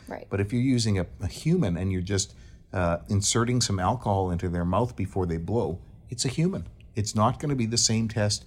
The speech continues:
Speaker 2: every time because of the way it's absorbed in the mouth, the, how you're gonna blow, your blowing patterns, whatever.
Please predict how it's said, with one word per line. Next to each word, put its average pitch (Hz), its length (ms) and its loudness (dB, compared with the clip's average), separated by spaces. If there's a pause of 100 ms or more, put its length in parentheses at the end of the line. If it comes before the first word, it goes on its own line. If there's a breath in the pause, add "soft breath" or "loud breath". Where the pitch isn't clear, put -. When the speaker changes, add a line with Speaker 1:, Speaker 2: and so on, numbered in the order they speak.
Speaker 2:
every 104 280 0
time 98 300 -2 (560 soft breath)
because 92 340 -2
of 82 100 -6
the 82 80 -6
way 85 180 -2
it's 76 160 -6
absorbed 107 400 0
in 107 80 2
the 101 300 0
mouth, 110 400 0
the, 92 80 -2
how 92 160 0
you're 87 140 -2
gonna 87 180 -2
blow, 107 600 0
your 82 140 -2
blowing 110 340 2
patterns, 101 460 0
whatever. 101 400 2